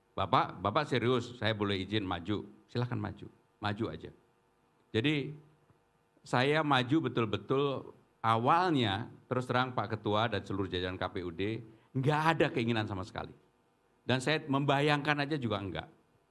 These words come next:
Tetapi sekali lagi saya kalau ditugaskan, saya akan fight. Dan saya sudah berjanji apa yang menjadi tantangan Bapak Jokowi kepada saya untuk turun dua belas titik sehari, saya bilang, "Baik Pak, saya akan fight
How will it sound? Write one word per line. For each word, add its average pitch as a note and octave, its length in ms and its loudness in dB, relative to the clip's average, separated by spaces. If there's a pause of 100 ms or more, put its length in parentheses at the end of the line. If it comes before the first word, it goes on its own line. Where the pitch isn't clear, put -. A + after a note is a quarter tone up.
(320)
Tetapi A#2+ 480 2
sekali G#2+ 240 2
lagi G2+ 240 2
saya A#2+ 240 0
kalau G#2+ 240 -2
ditugaskan, G2 720 -2
saya A2 240 -2
akan G2 160 -4
fight. A#2+ 400 0 (560)
Dan G2+ 80 0
saya B2+ 240 0
sudah A#2 160 2
berjanji G#2 640 2 (480)
apa B2 320 4
yang C3 240 2
menjadi B2 560 4
tantangan B2+ 640 4
Bapak A#2+ 400 2
Jokowi B2+ 480 4
kepada A#2+ 320 2
saya C3+ 480 2 (400)
untuk C3+ 320 2
turun C#3+ 320 2
dua B2 160 6
belas B2 240 2
titik B2+ 320 0
sehari, B2+ 640 2
saya B2 160 0
bilang, C#3+ 240 0 (160)
"Baik A3+ 320 0
Pak, - 160 -4
saya D3+ 160 -4
akan B2 80 -6
fight D#3 240 -2